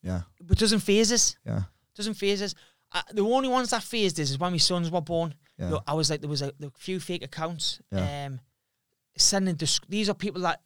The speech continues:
Speaker 2: probably need, need to be seen, like, disgusting. "I hope your kid dies. I would love to kick his fucking head in."
Speaker 1: Fucking hell, really?
Speaker 2: These are the kind of messages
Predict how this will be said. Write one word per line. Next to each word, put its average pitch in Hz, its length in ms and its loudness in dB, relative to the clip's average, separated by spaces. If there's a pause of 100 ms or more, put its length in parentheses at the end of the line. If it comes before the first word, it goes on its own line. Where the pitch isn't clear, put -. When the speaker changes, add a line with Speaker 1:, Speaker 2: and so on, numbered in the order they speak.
Speaker 2:
probably 180 260 -2
need, 170 340 -2
need 170 240 -8
to 147 60 -8
be 147 120 -6
seen, 175 300 0
like, 156 180 -4
disgusting. 160 580 -4 (280)
"I 151 40 -6
hope 180 140 0
your 160 80 -4
kid 170 260 -4
dies. 151 340 0
I 143 60 0
would 147 140 -2
love 165 140 2
to 170 80 -2
kick 185 200 -4
his 165 140 4
fucking 170 280 -4
head 160 180 -2
in." 160 60 0
Speaker 1:
Fucking 185 220 6
hell, 185 160 8
really? 202 320 12
Speaker 2:
These 131 100 8
are 220 60 4
the 202 120 2
kind 202 240 2
of 185 60 0
messages 160 640 2